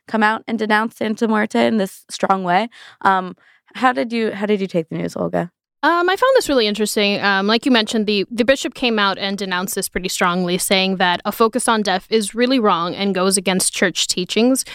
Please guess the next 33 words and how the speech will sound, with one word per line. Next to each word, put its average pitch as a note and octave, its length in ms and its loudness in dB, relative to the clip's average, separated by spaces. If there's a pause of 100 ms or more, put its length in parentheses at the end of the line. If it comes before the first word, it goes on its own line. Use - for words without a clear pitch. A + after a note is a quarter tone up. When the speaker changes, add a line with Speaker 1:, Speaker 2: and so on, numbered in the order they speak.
(160)
Speaker 2:
Quote, G3+ 280 4
"Our A3 140 2
devotion A#3+ 440 0
is C#4 120 -2
to B3 100 -6
the A3 80 0
God F#3+ 220 2
of F3+ 120 -8
life." F3 380 -8 (380)
Um, B3 260 2
I D4 80 0
found A4+ 160 0
this E4 140 0
interesting B3+ 320 0
'cause, A3+ 160 -2
one, A#3 120 2
I A3 60 0
think A3+ 160 -2
he's F#3+ 160 -6
right. F3+ 180 -2
I G3+ 100 -2
think G3+ 200 -2
this G3+ 180 -2
is G3+ 80 -2
something F#3+ 360 -2
the G3 80 -2
Vatican G3+ 420 0
came G#3 280 0
out F#3 180 0
in G3 80 -8
two G3+ 120 -6
thousand F#3 300 0
thirteen, F#3 560 0